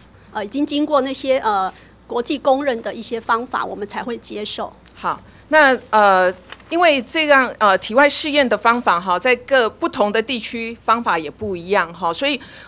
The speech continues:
Speaker 2: 呃，我们，呃，我们的食药署这边哈，卫福部这边是不是有一个，呃，譬如说未来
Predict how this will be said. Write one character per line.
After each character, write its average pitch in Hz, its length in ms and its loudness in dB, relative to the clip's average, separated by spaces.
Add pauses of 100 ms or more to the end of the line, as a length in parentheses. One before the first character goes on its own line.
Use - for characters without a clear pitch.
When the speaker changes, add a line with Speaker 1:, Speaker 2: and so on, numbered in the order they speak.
(120)
Speaker 2:
呃， 233 120 6
我 202 240 2
们， 226 360 0
呃， 196 240 2
我 190 120 -8
们 196 120 -8
的 233 120 2
食 - 260 -6
药 269 180 6
署 185 180 -8
这 208 160 -6
边 208 260 -6
哈， 190 200 -4
卫 262 120 -2
福 214 140 -6
部 247 160 -6
这 247 120 0
边 214 220 -4
是 247 140 -6
不 254 60 -8
是 269 220 -2
有 175 140 4
一 180 120 -2
个， 185 240 4 (400)
呃， 190 220 4
譬 302 120 -6
如 302 60 -2
说 277 160 6
未 294 140 6
来 180 320 6